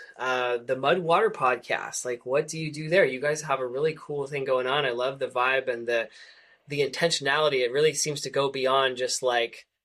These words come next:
you know, mushroom drinks to, as an alternative to coffee, but there's really a whole philosophy. There's, there seems to be a,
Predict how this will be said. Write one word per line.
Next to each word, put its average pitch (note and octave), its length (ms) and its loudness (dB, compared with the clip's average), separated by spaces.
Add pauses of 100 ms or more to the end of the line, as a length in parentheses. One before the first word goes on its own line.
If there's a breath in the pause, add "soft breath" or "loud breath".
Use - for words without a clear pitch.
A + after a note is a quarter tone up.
(100)
you C#3+ 120 -2
know, A#2+ 160 0
mushroom C3+ 880 0
drinks C#3 640 0
to, - 160 -2
as C3 100 -4
an B2 60 -8
alternative B2+ 540 -2
to - 80 -10
coffee, C#3 460 0
but A#2+ 200 -4
there's B2+ 220 -4
really F3 140 0
a E3 40 2
whole D#3+ 160 2
philosophy. C3+ 720 0
There's, A2+ 340 -2
there - 140 -8
seems - 300 -4
to C3 80 -4
be B2+ 160 4
a, A2+ 160 2